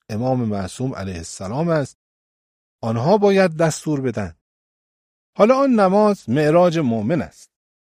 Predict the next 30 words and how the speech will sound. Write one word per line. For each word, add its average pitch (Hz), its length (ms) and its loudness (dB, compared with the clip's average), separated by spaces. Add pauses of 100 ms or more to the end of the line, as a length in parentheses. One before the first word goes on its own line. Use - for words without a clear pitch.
(320)
آن 127 240 -2
نماز 190 460 2 (120)
تنها 196 420 4
عن 170 120 0
الفحشاء 147 720 0
و 135 80 -4
المنکر 110 580 -4
است. - 300 -8 (720)
وقتی 101 280 -10
تو - 140 -4
می‌گویی: 135 400 -2
«ایاک 127 500 -2
نعبد»، 123 840 -2
خدایا 139 520 0
تنها 127 440 0
تو - 180 -4
را 214 120 4
عبادت 117 520 0
می‌کنم، 131 480 -4 (360)
یعنی 123 200 0
منکرات 139 680 0
را 156 100 0
انجام 131 440 -2
نمی‌دم، 151 440 -2 (680)
چون 117 160 -2
منکرات 117 680 0
از 127 160 -4
طرف 151 320 -4
شیطان 147 500 -4
است 135 320 -4